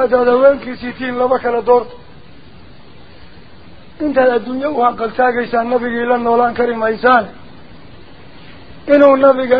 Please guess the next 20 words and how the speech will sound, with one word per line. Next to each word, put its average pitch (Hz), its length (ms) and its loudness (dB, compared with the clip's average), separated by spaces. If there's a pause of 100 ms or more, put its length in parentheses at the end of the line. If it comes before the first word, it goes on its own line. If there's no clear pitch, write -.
(100)
idin 233 300 -2
furo, 247 240 0 (2250)
idin 277 300 4
anbabixiyo, 262 680 0 (100)
wax - 200 -10
faramarisa 254 580 -6 (100)
idin 240 280 -14
siiyo, 254 320 -10 (1000)
halka 254 240 -4 (100)
arrin 254 200 -6
ay 240 160 -6
ku 254 120 -14
dhammaato, 226 420 -6
kolka 240 260 -6 (100)
idinku 240 320 -10
bal 233 180 -4
adduunyo 233 340 -6 (460)
meeshaa 247 280 2
ka 247 120 0
soo 247 160 0